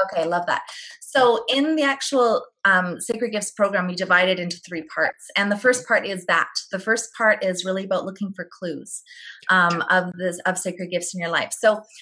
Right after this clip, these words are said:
we teach something, um, we'll call them the four signs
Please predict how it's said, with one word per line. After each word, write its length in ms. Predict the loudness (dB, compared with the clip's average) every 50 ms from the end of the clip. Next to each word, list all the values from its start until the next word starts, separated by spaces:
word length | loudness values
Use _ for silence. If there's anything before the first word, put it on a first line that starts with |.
| -14 _ -4
we 100 | -2 -2
teach 440 | -2 -2 -4 -4 -2 -4 -4 -4
something, 540 | 0 2 2 2 2 2 0 0 2 0 -2 -2 2 4
um, 440 | 6 6 6 4 0 -2 -4 -6 _ _ _ -16 _ -2
we'll 100 | -2 0
call 140 | 4 4 4
them 160 | 4 4 2
the 80 | 0 0
four 220 | 0 2 2 2
signs 420 | 2 2 0 0 0 0 -4 -8